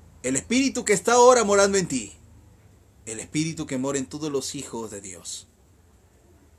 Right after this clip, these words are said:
Y ese mismo Espíritu te va a ayudar a clamar, "Abba, Padre". Deseamos con todo nuestro corazón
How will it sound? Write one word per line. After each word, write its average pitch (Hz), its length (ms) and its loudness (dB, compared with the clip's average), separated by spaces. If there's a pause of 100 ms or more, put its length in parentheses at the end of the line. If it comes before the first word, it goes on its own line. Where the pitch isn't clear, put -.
(960)
Y 104 120 -10
ese 135 180 -4
mismo 139 180 -6
Espíritu 135 460 -8
te 123 100 -6
va 123 80 0
a - 40 -2
ayudar 123 280 -4
a 120 80 -8
clamar, 113 460 -12
"Abba, 117 280 -8
Padre". 90 360 -18 (960)
Deseamos 135 400 -4
con 123 200 -8
todo 151 220 -4
nuestro 131 300 -8
corazón 113 480 -10